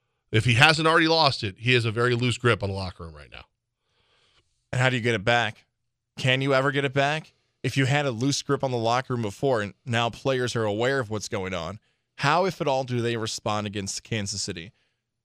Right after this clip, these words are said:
Speaker 2: Do national media pundits and analysts and writers now watch how Sean McDermott high fives and fist pumps players after big plays against Kansas City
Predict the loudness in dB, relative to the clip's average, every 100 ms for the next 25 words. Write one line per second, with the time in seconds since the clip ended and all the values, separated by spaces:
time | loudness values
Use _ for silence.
0 | -2 0 2 0 -2 -4 -2 0 2 0
1 | -2 -2 -4 -4 -4 -4 -6 -4 -2 0
2 | 0 -2 -2 -4 -6 -6 -4 0 0 0
3 | -2 -2 -4 -4 -2 0 0 -2 -2 -2
4 | 0 0 0 0 -4 -4 -2 -2 -2 -4
5 | -2 -2 -4 _ _ -10 0 2 2 0
6 | 2 2 2 -2 -4 -6 -6 -4 -4 -2
7 | -4 -4 -4 -2 0 -2 -4 -4 -4 -6
8 | -4 -4 -4 -6 -8 -6 -6 -6 -8 -6
9 | -6